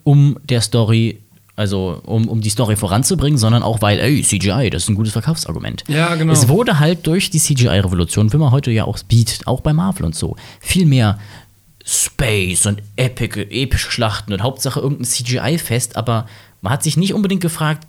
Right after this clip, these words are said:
Speaker 1: tut es meiner Story jetzt gut, da irgendwie so C-G-I-Kram reinzupumpen,
Speaker 2: Mhm.
Speaker 1: nur um das Production Value, äh, sozusagen zu steigern. Oder erzähle ich nicht einfach mal lieber eine andere Geschichte, die dann auch nicht wegen C G I so teuer ist, wo ich das halt an anderen Stellen zusammensparen muss?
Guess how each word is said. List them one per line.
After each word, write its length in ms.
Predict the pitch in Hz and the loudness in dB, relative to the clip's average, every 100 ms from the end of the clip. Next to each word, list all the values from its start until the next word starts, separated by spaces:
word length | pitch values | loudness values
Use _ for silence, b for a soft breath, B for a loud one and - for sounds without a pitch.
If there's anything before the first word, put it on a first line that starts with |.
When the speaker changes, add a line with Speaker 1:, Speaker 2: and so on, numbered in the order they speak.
| - | -18
Speaker 1:
tut 200 | - 196 | -8 -4
es 100 | 180 | -2
meiner 200 | 156 147 | 0 0
Story 280 | - 151 156 | 0 0 0
jetzt 160 | 135 - | -2 -2
gut, 280 | 185 214 | -4 -2
da 120 | 139 - | -2 0
irgendwie 320 | 156 151 151 | 0 0 0
so 160 | 139 | 0
C-G-I-Kram 720 | 135 151 123 98 190 - 95 92 | -2 -2 0 0 -2 -4 -4 -2
reinzupumpen, 800 | 92 104 - - 127 - 156 | -2 -2 -4 0 0 2 -2
Speaker 2:
Mhm. 360 | 139 143 135 135 139 | 0 2 2 0 0
Speaker 1:
nur 140 | 139 | 2
um 80 | 131 | 2
das 140 | 107 | -2
Production 580 | - 110 151 - - 95 | -2 -2 -4 -4 -4 0
Value, 440 | 95 90 98 147 - | 0 0 0 -2 -2
äh, 180 | 101 95 | -2 -2
sozusagen 640 | 92 - 90 92 117 120 - _ | -6 -8 -6 -2 -2 -4 -10 _
zu 280 | - 113 92 | -2 0 -2
steigern. 600 | - - 82 95 113 160 B B B B B B _ _ _ | -4 -4 -2 0 0 -2 B B B B B B _ _ _
Oder 120 | 135 139 | -2 -2
erzähle 240 | - 175 | 0 0
ich 80 | 175 | 2
nicht 160 | 151 | 0
einfach 140 | 147 143 | 0 2
mal 160 | 131 | 2
lieber 300 | 123 131 131 | 2 0 2
eine 280 | 120 113 - | 2 2 0
andere 320 | 147 190 123 | -2 0 0
Geschichte, 500 | 104 - 107 - 165 | -2 -2 -2 0 0
die 220 | 165 117 107 | 0 -2 0
dann 160 | 101 | 0
auch 120 | 87 | 0
nicht 260 | 120 160 - | 0 0 0
wegen 160 | 113 110 | -2 0
C 160 | 110 | -2
G 100 | 104 | 0
I 160 | 110 156 | 0 2
so 140 | 127 | 0
teuer 320 | - 104 104 | 0 2 4
ist, 160 | 110 - | 2 2
wo 100 | 120 | 0
ich 80 | 113 | 2
das 180 | 110 - | 0 0
halt 140 | 113 | 0
an 120 | 107 | 0
anderen 380 | - 170 120 101 | 2 2 4 2
Stellen 280 | - 101 104 | 2 2 2
zusammensparen 720 | 110 170 165 - 78 - - | 2 2 2 2 -2 -2 -4
muss? 260 | 113 - | -6 -8